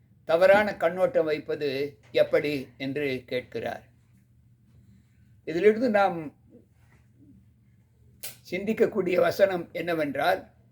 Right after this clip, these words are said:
எந்த சூழ்நிலையிலும் ஒரு ஆணானவன் ஒரு பெண்ணின் மீது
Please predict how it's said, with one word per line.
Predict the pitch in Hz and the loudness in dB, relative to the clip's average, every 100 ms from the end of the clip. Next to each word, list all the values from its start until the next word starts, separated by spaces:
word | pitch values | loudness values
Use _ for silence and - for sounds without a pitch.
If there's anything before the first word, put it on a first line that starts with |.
| _ _ _ _ _ _ _ - _ - | _ _ _ _ _ _ _ -20 _ -4
எந்த | 160 214 220 | 0 4 4
சூழ்நிலையிலும் | 220 214 196 185 165 170 185 147 147 - _ _ _ - - _ _ _ - - - - | 4 -2 2 0 2 0 -2 -4 -12 -20 _ _ _ -20 -20 _ _ _ -20 -20 -14 0
ஒரு | 180 175 165 143 - | 2 4 4 2 -2
ஆணானவன் | 160 202 214 190 165 180 175 | -4 -2 0 2 4 4 2
ஒரு | 170 170 | -2 -2
பெண்ணின் | 160 170 190 170 | -2 -4 -4 -6
மீது | 160 156 175 165 - | -6 -4 -4 -4 -8